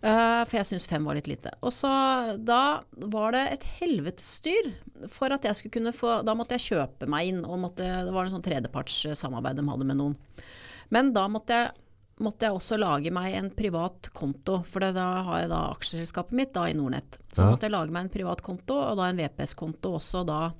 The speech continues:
Speaker 1: fordi at de skulle, når jeg skulle da ha denne tredjeparts, eh, biten og betale for det, så måtte det gjøres fra privat konto.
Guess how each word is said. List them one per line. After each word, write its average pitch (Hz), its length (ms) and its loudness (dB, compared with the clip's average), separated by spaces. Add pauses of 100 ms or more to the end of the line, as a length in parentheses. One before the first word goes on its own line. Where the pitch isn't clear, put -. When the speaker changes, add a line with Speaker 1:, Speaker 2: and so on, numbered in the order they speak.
(160)
Speaker 1:
fordi 165 520 -4
at 160 80 -6
de - 80 -4
skulle, 180 280 -2 (680)
når 190 60 -2
jeg 170 160 2
skulle - 160 0
da 180 140 4
ha 185 220 0
denne 196 180 -2
tredjeparts, 156 720 0
eh, 165 680 2
biten 254 560 2
og 202 180 -2
betale 180 340 -2
for 240 120 -2
det, 254 100 4
så 247 100 -2
måtte 185 220 -4
det 170 180 2
gjøres 143 280 -2
fra 156 160 -2
privat 143 400 -2
konto. - 320 -10